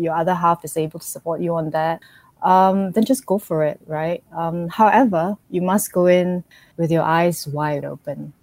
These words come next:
Know that apart from the joys of being an entrepreneur, uh, where you're your own boss, you answer to no one but yourself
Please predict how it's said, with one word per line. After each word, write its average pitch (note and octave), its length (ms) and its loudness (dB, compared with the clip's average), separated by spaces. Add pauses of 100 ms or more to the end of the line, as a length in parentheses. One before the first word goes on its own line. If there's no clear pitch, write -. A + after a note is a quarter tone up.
Know G3+ 280 6
that F3+ 280 4
apart - 340 0
from F3 120 -4
the D#3+ 60 -2
joys F3 300 2
of D#3 100 -6
being F3 180 -4
an - 60 -8
entrepreneur, E3 640 -4 (220)
uh, D3+ 320 -2
where D#3+ 220 0
you're E3 240 4
your D#3+ 140 2
own F#3 240 4
boss, D#3+ 480 0
you D3 80 -8
answer D#3+ 300 -2
to D3+ 260 -6
no D#3+ 380 2
one E3 360 2
but C#3 160 -6
yourself C#3+ 640 -6